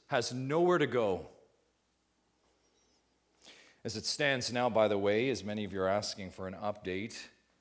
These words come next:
my friend James Coates has a court date this Wednesday. You can pray for the lawyers.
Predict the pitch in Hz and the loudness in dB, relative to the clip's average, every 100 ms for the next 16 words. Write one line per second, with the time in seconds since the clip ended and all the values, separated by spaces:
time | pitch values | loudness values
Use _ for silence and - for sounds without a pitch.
0 | _ _ _ _ _ _ _ _ 98 107 | _ _ _ _ _ _ _ _ -8 -8
1 | - 117 104 95 95 101 - 104 101 104 | -6 -4 -4 -4 -8 -10 -8 -8 -6 -10
2 | - 113 92 - - 90 85 85 - - | -8 -6 -6 -6 -6 -4 -4 -6 -10 -12
3 | - _ _ - 85 - 135 120 101 90 | -18 _ _ -18 -14 -4 -2 -2 -6 -8
4 | 82 90 80 - 90 85 78 82 85 110 | -6 -8 -8 -8 -8 -8 -8 -8 -8 -10
5 | 90 82 92 87 - 82 80 80 80 82 | -14 -14 -8 -10 -10 -10 -8 -6 -8 -8
6 | - - | -12 -14